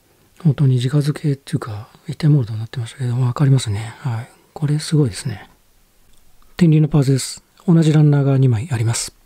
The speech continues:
はい。えーっと、ロードホイールのアップですね。もう、まあ、多分、あの、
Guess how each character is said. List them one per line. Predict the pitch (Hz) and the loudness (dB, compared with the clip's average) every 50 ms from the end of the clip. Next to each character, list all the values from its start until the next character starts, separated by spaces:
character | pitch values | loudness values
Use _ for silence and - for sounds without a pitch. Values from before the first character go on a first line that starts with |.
| _ _ _ - - | _ _ _ -20 -4
は | - - 139 127 | 0 2 2 2
い。 | 131 185 - - - - | 2 -2 -6 -12 -8 -2
え | 147 | 0
ー | 120 117 117 120 117 113 117 117 117 | 2 4 4 4 4 4 4 2 2
っ | - | 0
と、 | - 156 | 2 4
ロ | 139 131 135 | 4 4 6
ー | 135 | 4
ド | 139 135 | 4 4
ホ | 147 | 2
イ | 143 | 2
ー | 123 | 2
ル | 117 | 2
の | 110 110 | 2 0
ア | 110 | -2
ッ | |
プ | - - | -2 -4
で | 107 101 | -4 -2
す | - 127 | 0 0
ね。 | 113 104 101 95 - _ _ _ _ _ _ _ _ _ _ _ _ _ _ _ _ _ _ _ _ - | 0 0 0 -4 -6 _ _ _ _ _ _ _ _ _ _ _ _ _ _ _ _ _ _ _ _ 0
も | 139 131 120 110 110 104 135 262 - - - - _ _ - _ _ _ _ _ _ _ _ _ _ _ _ _ _ _ _ | 2 2 4 2 2 -2 -4 -8 -12 -16 -20 -20 _ _ -20 _ _ _ _ _ _ _ _ _ _ _ _ _ _ _ _
う、 | 196 | 0
ま | 170 156 | 0 0
あ、 | 151 | 0
多 | - 196 | 0 0
分、 | 147 131 117 113 117 120 120 | 0 0 0 0 -2 -2 0
あ | 123 | 0
の、 | 117 117 117 113 113 117 170 294 | 0 0 0 0 0 -2 -2 -4